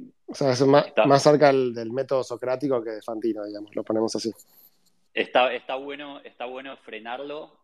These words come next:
Speaker 2: y decir, "Che, vamos a, vamos a tratar de entender lo que estamos diciendo", y, y nada, sí, estuvo, qué sé yo, es, es un buen learning ese.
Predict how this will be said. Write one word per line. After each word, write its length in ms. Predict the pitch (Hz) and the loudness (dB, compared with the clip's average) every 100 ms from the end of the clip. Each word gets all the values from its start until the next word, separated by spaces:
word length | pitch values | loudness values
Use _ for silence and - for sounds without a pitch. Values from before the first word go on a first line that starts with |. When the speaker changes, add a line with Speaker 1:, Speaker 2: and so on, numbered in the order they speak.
| _ 113 | _ -16
Speaker 2:
y 80 | |
decir, 520 | 107 98 - 113 101 - | -16 -14 -12 -12 -12 -6
"Che, 260 | 110 101 - _ _ _ _ - | -4 -4 -6 _ _ _ _ -10
vamos 340 | 104 107 104 | -8 -8 -8
a, 160 | 101 90 | -6 -6
vamos 280 | 101 107 107 | -6 -6 -8
a 60 | |
tratar 360 | 98 95 110 110 | -8 -4 -2 -2
de 80 | 101 | -4
entender 400 | 98 98 - 110 | -8 -6 -2 0
lo 180 | 110 | 0
que 80 | 95 | -4
estamos 300 | - 104 98 | -6 -6 -6
diciendo", 680 | 98 - 107 113 139 147 143 | -10 -6 -4 -2 0 2 2
y, 300 | 117 92 - _ _ _ _ _ _ _ - | 0 -4 -14 _ _ _ _ _ _ _ -10
y 280 | 90 90 | -8 -4
nada, 340 | 131 127 113 - | 4 4 4 -2
sí, 100 | 139 | -6
estuvo, 480 | 127 131 123 110 101 | -4 -2 0 0 -4
qué 100 | 110 | -12
sé 80 | - | -12
yo, 120 | 92 _ - | -12 _ -18
es, 380 | 104 98 - _ _ - | -16 -16 -20 _ _ -16
es 240 | 147 - | -14 -8
un 80 | 104 | -4
buen 180 | 104 101 | -2 0
learning 340 | 98 92 90 | -2 -2 -8
ese. 200 | 82 | -12